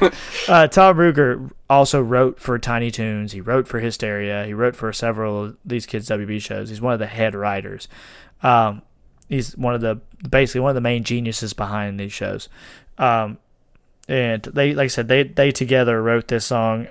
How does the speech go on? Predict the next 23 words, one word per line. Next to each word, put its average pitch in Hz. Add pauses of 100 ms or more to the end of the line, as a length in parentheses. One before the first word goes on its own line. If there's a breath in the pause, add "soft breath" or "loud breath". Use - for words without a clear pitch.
um, 117
and 113
they 113 (160)
have 120
combined 110
on 104
several 107
ventures. 107 (380 loud breath)
This 175
song 131
is 107
so 120
funny. 113
It's 135
so 135
catchy. 117
It, 120
it 123
features 127
a 107
lot 101
of 120
characters. 117